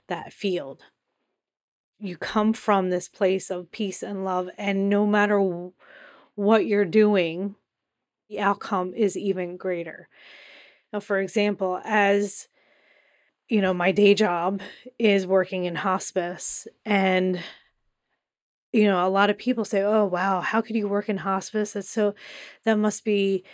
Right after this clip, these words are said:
really draining, that it's so hard, it's this."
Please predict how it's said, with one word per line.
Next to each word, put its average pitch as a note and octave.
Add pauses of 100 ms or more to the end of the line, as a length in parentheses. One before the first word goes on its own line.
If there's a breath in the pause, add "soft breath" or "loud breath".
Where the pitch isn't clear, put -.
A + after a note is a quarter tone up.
(200 loud breath)
really G#3
draining, G3
that F#3
it's C3+
so G#3
hard, G3
it's G3+
this." G3+